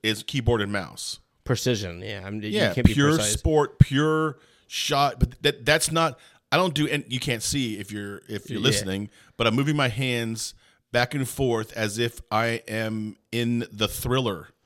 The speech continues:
Speaker 2: Now, I do have to say, I hate
Speaker 1: video.
Speaker 2: movement of a controller. I think it feels so unnatural with the joystick walking.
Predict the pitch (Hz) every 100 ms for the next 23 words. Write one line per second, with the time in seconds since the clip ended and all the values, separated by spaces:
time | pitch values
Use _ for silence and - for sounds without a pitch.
0 | _ _ - 127 139 - - _ _ 135
1 | 139 185 202 160 165 - 139 135 - 143
2 | 151 160 _ - 98 123 113 92 120 131
3 | 139 120 104 98 - - 113 104 98 101
4 | - 117 104 110 110 107 98 101 120 -
5 | 117 - 131 120 117 107 98 - 110 104
6 | 101 98 107 107 - 113 120 113 123